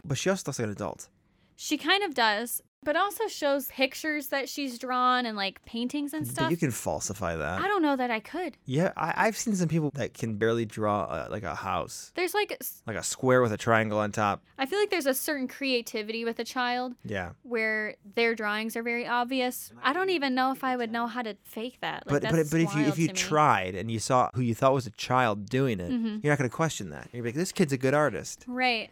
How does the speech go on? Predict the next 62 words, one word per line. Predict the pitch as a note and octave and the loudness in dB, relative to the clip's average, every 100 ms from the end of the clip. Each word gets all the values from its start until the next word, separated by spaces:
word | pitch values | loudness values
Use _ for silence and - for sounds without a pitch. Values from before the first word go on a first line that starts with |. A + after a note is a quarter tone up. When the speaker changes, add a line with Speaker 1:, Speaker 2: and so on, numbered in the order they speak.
| - | -8
Speaker 1:
'Cause | C3 | -4
she's | D3 | 0
only, | G3 D#3 | 0 0
what, | - D3+ D2+ | 0 0 0
like, | C2+ - - | -2 -12 -6
eight | A#2 C#3 | -4 0
or | D#3 | 0
whatever? | D#3+ E3+ F#3 | 0 0 -2
So, | - | -2
like, | B2 - | -2 -2
she | - E3+ | -8 -6
can | E3 | -6
still | C3 C3+ B2 | -2 2 2
Speaker 2:
Yeah. | A#3+ | 2
Speaker 1:
draw | - A2 | 2 2
kinda | - A2+ G2+ | 2 0 -2
shitty | - G#2+ | -4 -4
and | A2 | -4
get | G#2 | -4
away | F#2+ F#2+ | -4 -4
with | G#2 A2+ | -4 -4
it. | D#3 - - | -6 -8 -2
Speaker 2:
That's | D4+ - | -2 -2
true. | - G#3+ A3 - _ _ _ _ | -8 -8 -10 -14 _ _ _ _
I | A#3+ | -2
think | C4 F4+ F#4 | 0 0 0
it | C#4 C4+ | -2 -4
could | - D#4 - | -4 -6 -4
be | B3 | -4
either, | A#3 A3+ B3 B3+ G3 G#3 _ _ | -2 0 0 -2 -4 -8 _ _
honestly. | A3+ B3+ A#3 A#3 A3 A#3 _ _ | -4 -2 -4 -4 -8 -8 _ _
Speaker 1:
Yeah, | - C3+ | -2 0
I | |
think | G3 G#3+ | 2 4
no | E3 D3+ | 6 6
one's | D3+ C3+ | 4 2
entertaining | C3 B2+ B2 A#2+ | 0 0 0 0
the | |
very | G#2 C3 D#3 | 4 6 6
likely | C3 B2 | 4 2
possibility | A2+ G2+ F#2 F#2+ F#2+ F#2 | 0 0 -2 -4 -4 -4
that | F2+ | -6
this | B2 A#2+ | -6 -6
is | |
some | A2 B2 | -4 -2
sort | A2+ A#2 A2 | -2 0 0
of | G2+ | -2
Freaky | - C#3+ - B2 | -2 -2 0 -2
Friday | - A#2 A2+ G#2 | 4 6 6 4
incident | F#2 F2+ F2+ E2+ - _ - - - | -2 -6 -6 -6 -10 _ -20 -20 -4
where | A2 A2+ | 0 2
there's | A#2+ A#2 | 2 2
Speaker 2:
Yeah. | |
Speaker 1:
a | A2 | 0
single | - D3 F3 | 2 6 8
mother | D#3+ B2+ C#3+ | 8 8 6
with | A#2+ - | 4 0
a | A2+ | -4
son | - A#2+ | -2 -2
and | C#3+ | 0
a | |
daughter, | C#3 C3 A#2 A2+ | 2 2 2 0